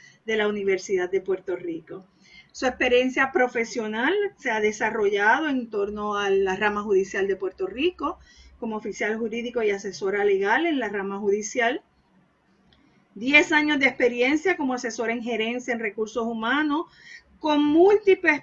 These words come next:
publicaciones en revistas académicas y en coautoría de un libro.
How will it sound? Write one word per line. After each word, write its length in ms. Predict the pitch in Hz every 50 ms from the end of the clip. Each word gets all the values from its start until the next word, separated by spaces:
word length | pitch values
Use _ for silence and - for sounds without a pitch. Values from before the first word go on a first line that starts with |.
| - -
publicaciones 1200 | 285 277 254 269 269 262 - 247 233 226 226 - 262 262 269 302 320 339 339 294 294 320 320 -
en 140 | 240 226 226
revistas 520 | 214 208 202 208 214 - - 233 226 233
académicas 840 | 226 - 226 214 214 233 277 330 370 370 359 294 - 285 262 254 240
y 140 | 233 220 208
en 80 | 208 202
coautoría 720 | - 202 202 196 196 214 202 202 208 220 240 247 247 220
de 80 | 220 208
un 180 | 214 208 202
libro. 400 | 196 196 196 196 190 196 196 196